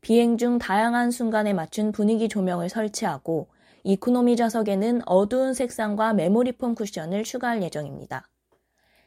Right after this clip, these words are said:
델타 항공의 고객 경험 디자인 부사장인 미우리시오 프리지는 서면 성명을 통해 탑승 시 조명은 따뜻하고 환영하는 느낌을 주고 식사 시간에는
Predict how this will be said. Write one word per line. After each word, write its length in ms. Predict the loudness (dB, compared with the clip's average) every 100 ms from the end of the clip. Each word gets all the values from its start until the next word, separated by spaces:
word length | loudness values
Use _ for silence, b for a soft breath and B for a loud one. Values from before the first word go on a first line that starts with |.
| 0
델타 360 | 2 4 2
항공의 440 | 2 2 0 0 0
고객 400 | 2 6 4 2
경험 380 | -2 0 0 0
디자인 380 | 0 -2 -2
부사장인 720 | -4 -6 -6 -6 -4 -4 -2
미우리시오 760 | 2 4 4 2 -2 -2 0 0
프리지는 680 | -2 -4 -4 -4 -6 -8 -8 b b b b b
서면 420 | -4 0 2 0
성명을 480 | 0 0 2 2 0
통해 460 | -2 -4 -4 -4 -8 b b -6
탑승 380 | -4 -2 -2 0
시 220 | 0 0
조명은 600 | 0 0 2 0 -2 -2
따뜻하고 680 | -2 -2 -2 -4 0 2 2
환영하는 540 | 2 -4 -4 -2 -2
느낌을 360 | -4 -4 -6 -8
주고 420 | -10 -6 -4 -4 b b b -6
식사 340 | -6 0 0
시간에는 720 | 2 0 0 0 0 0 -2